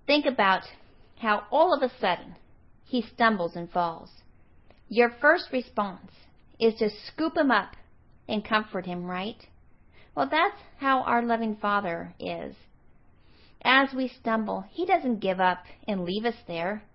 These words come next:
He scoops us up into His loving arms and shows us that He cares.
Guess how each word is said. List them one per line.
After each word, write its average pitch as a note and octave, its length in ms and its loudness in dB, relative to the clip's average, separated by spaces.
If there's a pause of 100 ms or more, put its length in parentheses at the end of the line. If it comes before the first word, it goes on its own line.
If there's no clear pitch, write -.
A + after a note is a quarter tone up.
(220)
He C4+ 160 0
scoops E4+ 520 -6
us E4+ 280 -6
up F#3+ 260 -4
into F#3+ 220 -10
His A#3 320 -4
loving A3+ 400 -4
arms E3+ 360 -8 (440)
and G3 180 -4
shows G3 440 -4
us F3 140 -8 (100)
that F#3 160 -8
He F3 80 -12
cares. E3+ 520 -14